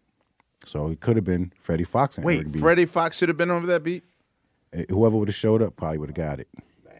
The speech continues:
Speaker 1: 'Cause we, you know, we just had, it's, you know, we just get ready for a session, so who knows what we would have made. You get what I'm saying? So obviously he didn't show up. So he said, "I got somebody coming the next day," which was Ra.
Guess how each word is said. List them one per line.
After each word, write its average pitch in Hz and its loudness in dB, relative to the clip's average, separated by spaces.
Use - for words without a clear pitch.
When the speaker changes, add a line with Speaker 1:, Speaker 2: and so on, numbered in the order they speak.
Speaker 1:
'Cause 82 -2
we, 101 2
you 110 2
know, 98 2
we 92 0
just 95 -4
had, 90 0
it's, 80 -12
you 127 2
know, 104 4
we 104 4
just 95 -4
get 101 0
ready 95 2
for 92 -2
a 90 0
session, 95 -2
so 80 -4
who 107 0
knows 107 2
what 78 -6
we 80 -6
would 78 -8
have 73 -10
made. 65 -12
You 85 -8
get 90 -2
what 87 -2
I'm 87 -4
saying? 92 -2
So 85 -2
obviously 98 0
he 104 2
didn't 92 -2
show 98 2
up. 98 2
So - -10
he 92 -2
said, 95 -2
"I 92 0
got 92 0
somebody 90 -4
coming 87 -4
the 82 -4
next 107 0
day," 80 -2
which 76 -8
was 78 -8
Ra. 92 -6